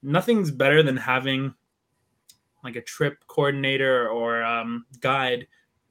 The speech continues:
pitch the trip and explain everything with clarity so you know exactly what it is you're going into. And I remember how excited,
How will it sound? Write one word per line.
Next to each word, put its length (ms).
pitch 300
the 100
trip 300
and 80
explain 480
everything 580
with 160
clarity 560
so 160
you 60
know 120
exactly 540
what 140
it 100
is 160
you're 80
going 300
into. 260
And 580
I 40
remember 340
how 360
excited, 720